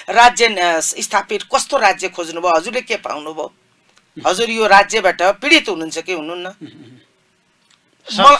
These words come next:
Speaker 1: मलाई यति
Speaker 2: सबै नागरिकमा निराशा छ,
Speaker 1: कुन
Speaker 2: आक्रोश छ। किन हो यो?
Speaker 1: आक्रोश, त्यही त भन्दैछु। यहाँ हेर्नुहोस्, मुद्दा, मुद्दाकै कुरा गरौँ। सामान्य कुनै कुरा गाह्रो भयो, गल्ती भयो,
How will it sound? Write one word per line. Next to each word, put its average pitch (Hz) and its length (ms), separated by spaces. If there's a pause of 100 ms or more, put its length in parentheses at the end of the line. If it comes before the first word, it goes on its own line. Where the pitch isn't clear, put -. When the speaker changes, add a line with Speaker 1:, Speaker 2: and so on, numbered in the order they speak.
Speaker 1:
मलाई 277 340
यति 269 200
Speaker 2:
सबै 247 240
नागरिकमा 196 480
निराशा 175 400
छ, 165 120
Speaker 1:
कुन 165 180
Speaker 2:
आक्रोश 320 260
छ। - 100
किन 151 400
हो 175 100
यो? 123 280
Speaker 1:
आक्रोश, 302 540
त्यही 339 420
त 403 100
भन्दैछु। 180 580 (280)
यहाँ 214 400 (460)
हेर्नुहोस्, 226 480 (140)
मुद्दा, 196 720 (460)
मुद्दाकै 320 440
कुरा 214 280
गरौँ। 175 300 (240)
सामान्य 240 500
कुनै 208 260
कुरा 196 340
गाह्रो 180 380
भयो, 151 280
गल्ती 170 380
भयो, 165 420